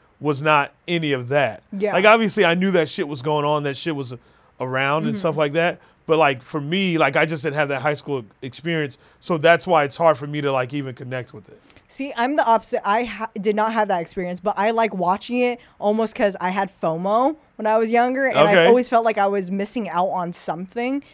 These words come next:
Speaker 2: 'cause I was so sheltered. And so watching stuff like that, it's like, "Oh, is that what really happened behind
Speaker 1: Yeah.
Speaker 2: the scenes? Is,
Speaker 1: Yeah.
Speaker 2: like, that, like, what high school was for certain
Speaker 1: Yeah.
Speaker 2: people?"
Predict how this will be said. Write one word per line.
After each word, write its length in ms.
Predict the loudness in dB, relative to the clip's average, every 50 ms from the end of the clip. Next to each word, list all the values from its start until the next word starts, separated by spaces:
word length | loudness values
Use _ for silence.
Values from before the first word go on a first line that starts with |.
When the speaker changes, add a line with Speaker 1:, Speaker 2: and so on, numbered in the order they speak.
| _ _
Speaker 2:
'cause 100 | -4 0
I 80 | 0 0
was 100 | 0 0
so 140 | -2 -4 -4
sheltered. 600 | -2 0 0 2 0 0 -2 -4 -6 -6 -6 -10 -14 _ _ _ _ -6
And 140 | -2 2
so 80 | 2 2
watching 360 | 2 2 2 0 0 -2 -6 -4
stuff 200 | -2 -2 -2 -2
like 140 | -2 -2
that, 80 | -2 -4
it's 100 | -4 -6
like, 80 | -8 -10
"Oh, 200 | -10 -8 -6 -6
is 80 | -6 -6
that 180 | -4 -4 -2 0
what 180 | 0 0 0 -2
really 300 | -2 -2 0 0 2 2
happened 420 | 2 2 0 0 0 -2 -2 -2
behind 300 | -2 -4 -4 -6 -6 -6
Speaker 1:
Yeah. 40 | -6 -6
Speaker 2:
the 20 |
scenes? 320 | -6 -4 -4 -2 -2 -4
Is, 80 | -4 -2
Speaker 1:
Yeah. 180 | 2 4 4 4
Speaker 2:
like, 80 | 4 2
that, 240 | 0 -2 -4 -6 -8 _ _ _ _ _ _ _ _ _ _
like, 240 | -6 -4 -4 -4 -2 0
what 180 | 0 0 0
high 180 | 2 2 0 0
school 240 | 0 -2 -2 0 2
was 180 | 2 2 2
for 140 | 2 -2 -4 -4
certain 300 | -2 -4 -4 -2 -2 -2 -2
Speaker 1:
Yeah. 80 | -2 0
Speaker 2:
people?" 280 | -2 -2 -2 -2 -4